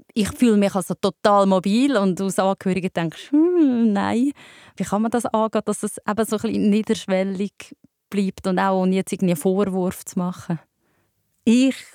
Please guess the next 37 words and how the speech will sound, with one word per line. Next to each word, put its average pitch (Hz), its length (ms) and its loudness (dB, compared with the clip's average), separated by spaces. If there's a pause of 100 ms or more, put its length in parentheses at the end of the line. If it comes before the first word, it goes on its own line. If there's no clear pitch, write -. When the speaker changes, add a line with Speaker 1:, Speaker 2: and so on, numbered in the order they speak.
(160)
Speaker 2:
denke, 190 380 0
ich 208 220 -2
würde 196 260 2
jetzt - 180 -4
vor 165 280 -2
allem 196 180 2
einmal 202 240 0
die 185 140 -4
drei 196 280 2
Fragen 214 460 0
stellen. 170 680 2
Einfach, 208 340 -2 (100)
um 202 180 2
mal 190 200 2
so 196 140 -2
ein - 60 -20
bisschen 185 280 0
wissen, 190 1200 4
ja, 196 420 2
wie 190 240 0
subjektiv, 233 880 -2
dass - 260 -4
der 190 140 -2
Senior 202 680 6 (540)
seine 262 300 6
Sicherheit 220 760 2
noch 202 100 4
einschätzt. 208 560 0
Das 190 100 -6
ist 190 160 -6
auch 190 160 4
ein 196 160 0
Teil 190 220 0
von 185 140 -2
diesen 190 200 2
Fragebögen, 226 760 0
dass - 280 -4